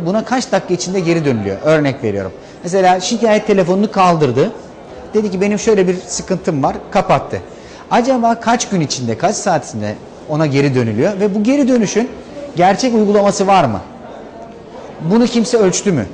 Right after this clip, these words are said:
Şimdi bu ölçülmediyse veya değerlendirmesine hasta memnuniyetinden söz etmek mümkün değil.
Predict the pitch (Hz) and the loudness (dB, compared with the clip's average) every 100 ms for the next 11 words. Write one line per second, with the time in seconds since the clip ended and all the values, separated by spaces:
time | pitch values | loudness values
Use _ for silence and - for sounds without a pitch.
0 | - - - - - - - - 208 190 | -14 -18 -16 -16 -14 -16 -10 -4 0 2
1 | 254 226 220 214 - 247 185 135 147 139 | 2 4 4 4 2 0 2 0 0 2
2 | 170 170 190 190 202 214 196 165 147 220 | 2 4 4 4 2 0 -2 -4 -4 -6
3 | 208 208 - 220 185 170 151 143 160 151 | -6 -6 -2 0 0 0 -2 -4 -6 -6
4 | 214 180 160 220 190 180 170 180 127 | -4 -2 -2 -4 -2 -2 -2 -2 -2